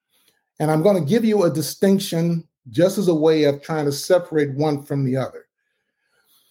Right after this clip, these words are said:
When you're the responder, in other words,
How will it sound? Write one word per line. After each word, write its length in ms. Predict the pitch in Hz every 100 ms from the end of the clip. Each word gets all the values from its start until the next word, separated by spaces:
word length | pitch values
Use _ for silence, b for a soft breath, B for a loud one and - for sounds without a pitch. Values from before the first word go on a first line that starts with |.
| _ _ _ _
When 280 | 147 165 170
you're 180 | 220 277
the 80 |
responder, 760 | 233 202 - 202 185 139 110 107 _
in 120 | 139
other 180 | 151 170
words, 500 | 147 147 143 131 -